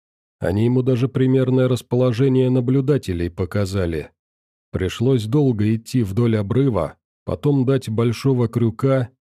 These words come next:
и выйти в тыл потенциальным врагам. Засада, которую обнаружили, это уже не засада. Это ловушка для самих ловцов. Обнаружив не так уж хорошо замаскированный секрет,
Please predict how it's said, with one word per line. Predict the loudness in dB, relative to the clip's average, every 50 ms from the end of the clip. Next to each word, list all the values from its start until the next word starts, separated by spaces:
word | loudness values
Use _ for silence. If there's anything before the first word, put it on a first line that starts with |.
| _ _ _ _ _ _ _
и | -4 -2 0
выйти | 0 0 0 0 0 0 0 0
в | -2 -4
тыл | -4 -2 0 2 2 0
потенциальным | 0 -2 -4 -2 0 0 -2 0 0 0 2 2 2 2 2 2 2 2 0
врагам. | 0 0 0 0 0 -2 -2 -2 -4 -6 -10 -14 _ _ _ _ _ _ _ _ _ _ _ _ _ _
Засада, | -8 -6 -4 -4 -4 -4 -2 -2 -2 0 2 0 0
которую | 0 0 -2 0 0 2 2 4 4 2 2 0 -2 -4
обнаружили, | -2 -2 0 0 0 2 2 2 2 0 0 0 -2 -2 -2 -4 -6 -8 -10 -10
это | -8 -4 -2 0
уже | 0 2 2 2 0
не | 2 2 0
засада. | 0 0 -2 -2 -2 -2 -4 -4 -2 -2 -2 -2 -4 -4 -6 -10 _ _ _ _ _ _ _ _ _ _ -6
Это | -4 -2 0 0
ловушка | 2 2 2 2 2 0 0 0 -2 -4 -4 -2
для | -2 -2 -2
самих | -2 -2 0 0 2 2 0 0 0 -2
ловцов. | -2 -2 -2 -2 -6 -8 -4 -2 -2 -2 -2 -6 -12 -20 _ _ _ _ _ _ _ _ _ _ _ _ _ _ _ -4
Обнаружив | -4 -4 -2 0 0 0 2 2 2 2 0 -2 -2 0
не | 0 0 0
так | 0 -2 -2 -2
уж | -4 -4 -2
хорошо | -2 -2 0 0 0 0 -2 0
замаскированный | 0 0 0 0 0 -2 -2 -2 0 0 0 0 0 0 2 0 0 0
секрет, | -2 -4 -2 -2 0 0 0 -2 -2 -6